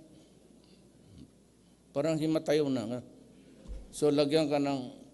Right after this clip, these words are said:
oxygen. Kaya baga, masyado makapal na ang dito ko. Sa kakatusok yan gabi-gabi. Ah,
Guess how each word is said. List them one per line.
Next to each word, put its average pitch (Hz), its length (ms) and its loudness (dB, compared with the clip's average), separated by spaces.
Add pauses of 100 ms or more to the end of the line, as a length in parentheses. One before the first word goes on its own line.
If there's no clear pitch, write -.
(160)
oxygen. 110 560 -6 (640)
Kaya 139 160 2
baga, 135 400 2
masyado 131 440 -4
makapal 123 440 0
na 120 200 -2
ang 110 360 -8
dito 117 320 -4
ko. 117 120 -6 (920)
Sa - 240 -4
kakatusok 151 720 2
yan 151 160 0
gabi-gabi. 151 560 0 (4000)
Ah, 131 400 4